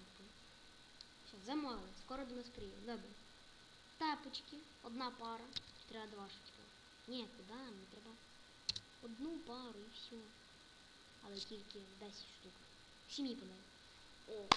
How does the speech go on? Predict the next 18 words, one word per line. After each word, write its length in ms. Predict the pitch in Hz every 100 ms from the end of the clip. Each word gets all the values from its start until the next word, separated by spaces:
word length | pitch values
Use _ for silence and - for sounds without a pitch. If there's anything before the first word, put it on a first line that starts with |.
| -
Кока-Кола, 760 | 277 - 262 - 269 320 359 - -
це 140 | 247
ми 140 | 277
любимо. 360 | 247 202 185 185
Так 140 | 220 233 -
що 100 | 220
ми 220 | 233 214 - - - -
зараз 420 | 202 190 - -
потратимо 520 | - - 185 185 - - - - - - -
на 120 | 202
неї 300 | 208 220 214
майже 260 | 202 208 202
всі 220 | - 277
свої 220 | - 247 208
гроші. 440 | 190 185 185 - 311 - - - - - - -
І 260 | 294 320 320 285 269 -
такої 260 | 262 254
дофігіліон 760 | 226 233 220 208 208 202 196